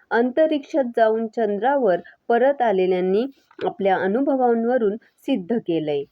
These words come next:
दक्षिणायन ही देवांची रात्र असून उत्तरायण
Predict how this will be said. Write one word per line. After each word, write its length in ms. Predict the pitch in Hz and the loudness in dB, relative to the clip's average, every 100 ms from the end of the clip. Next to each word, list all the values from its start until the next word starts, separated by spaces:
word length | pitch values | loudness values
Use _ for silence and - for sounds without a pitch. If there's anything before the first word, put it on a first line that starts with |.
| _ _ | _ _
दक्षिणायन 840 | 185 233 - 320 311 302 277 202 202 _ _ | -2 -2 -2 -2 -2 -2 -2 -2 -4 _ _
ही 140 | 247 | -4
देवांची 540 | 233 247 202 202 208 208 | 0 2 2 0 -2 0
रात्र 340 | 190 185 196 | 0 0 0
असून 360 | 220 269 208 190 - - 226 | 0 0 -2 -2 -4 -10 -6
उत्तरायण 720 | 254 - 320 294 254 196 | -6 0 2 4 4 2